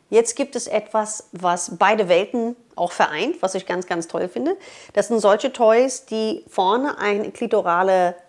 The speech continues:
Stimulation haben, also diese, diese Unterdruckstimulation,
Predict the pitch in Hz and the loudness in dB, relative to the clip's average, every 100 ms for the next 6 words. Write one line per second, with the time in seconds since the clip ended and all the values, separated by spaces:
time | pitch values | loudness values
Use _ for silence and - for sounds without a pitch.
0 | _ - - 202 165 147 - 220 254 240 | _ -8 -2 2 2 0 0 -2 -2 -2
1 | 247 262 - 180 170 160 156 147 - 175 | -2 -2 -6 -4 -4 -2 -2 -2 -4 -6
2 | 233 262 254 254 254 247 247 247 247 262 | -4 -4 -4 -4 -4 -6 -4 -6 -4 -4
3 | 311 | -2